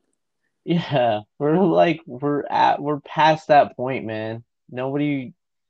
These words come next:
God, man, those are the people that you know that are just like, "Oh, no, he said, he said this." Like,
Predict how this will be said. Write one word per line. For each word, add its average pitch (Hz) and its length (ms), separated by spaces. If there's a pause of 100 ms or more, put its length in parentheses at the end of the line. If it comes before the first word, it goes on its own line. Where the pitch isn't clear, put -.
(1400)
God, - 220
man, 120 140
those 139 180
are 147 60
the 135 100
people 131 280
that 113 80
you 113 180
know 110 240
that 104 120
are 104 100
just 107 280
like, 117 160
"Oh, 165 240
no, 165 220
he 185 180
said, 185 260
he 175 120
said 175 280
this." 165 300
Like, - 240